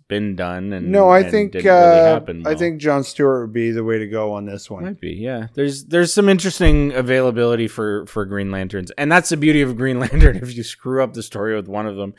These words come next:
Speaker 1: there are thousands
Speaker 2: Yeah.
Speaker 1: of them to choose from. <laughs> So
Speaker 2: And,
Speaker 1: you can
Speaker 2: and,
Speaker 1: keep
Speaker 2: and
Speaker 1: going. <laughs>
Speaker 2: it's a way to, it's a way to diversify the cast without having to replace a white character with a person of color.
Speaker 1: Exactly.
Speaker 2: It's already a person
Speaker 1: Yeah.
Speaker 2: of color. Let's just give them the damn part.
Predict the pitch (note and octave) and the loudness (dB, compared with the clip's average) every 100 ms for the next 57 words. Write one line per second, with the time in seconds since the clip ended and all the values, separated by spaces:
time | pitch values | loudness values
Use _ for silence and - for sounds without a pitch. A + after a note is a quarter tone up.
0 | B2 - G#2+ G#2+ G2+ F#2 F2+ F#2 F2+ C3 | -16 -12 -4 -4 -2 -4 -4 -8 -2 0
1 | A2 F#2 E2+ - G#2+ G#2+ C#3+ E3 G3 - | 0 -4 -10 -6 -4 0 2 2 0 -2
2 | F#3+ F#3+ F#3 F3 F3+ F3 G3 E3+ E3+ G#3+ | 4 4 6 4 2 2 2 4 4 4
3 | A3 A#3 A#3 - C4+ - - G3 F#3 - | 4 0 0 -6 -4 -4 -2 4 4 6
4 | F3+ E3+ D#3+ F3 E3+ F3 F3 - - E3+ | 4 4 4 4 6 4 2 -4 -2 2
5 | D#3 D3 D3 D#3 D#3 D3 D3+ D3 E3+ F3+ | 4 4 2 0 -4 0 2 4 4 4
6 | D3+ C3 C#3+ C#3 D#3 C3 C#3+ C3 B2 - | 2 4 4 2 -2 0 2 2 -2 -4
7 | B2+ A#2+ B2 A#2+ - A#2+ A2 B2 A#2 A#2+ | -4 -4 -6 -10 -10 -10 -6 -4 -2 -2
8 | A#2 - D3 C#3+ C3+ - C3+ C3 A#2 - | -6 0 0 0 -6 -6 -6 -6 -8 -4
9 | D3 C3+ - C3+ A#2+ A2+ A#2+ B2+ C3+ C3+ | -2 0 -2 -2 -2 -6 -2 0 0 -2
10 | - B2+ A#2+ - A#2+ A#2 A2 G#2+ A#2+ A2+ | -4 -2 -2 -4 -4 -4 -8 -8 -8 -8
11 | A#2 A2 A2 D3+ C#3 A#2+ G#2+ G2+ - - | -10 -8 -2 -2 0 -4 -8 -14 -10 -4
12 | D3+ A#3 G#3 G#3 F#3 C#3+ D#3 C#3 A#2 - | 6 8 8 6 6 2 2 0 0 -2
13 | - F#3+ C#3 E3 E3+ F3 - - E3 D3+ | 2 2 4 0 -2 -6 -6 -2 -2 0
14 | D3 C3 B2 B2+ A2+ - F#3+ A#2+ | -2 -2 -4 -4 -6 -8 -8 -10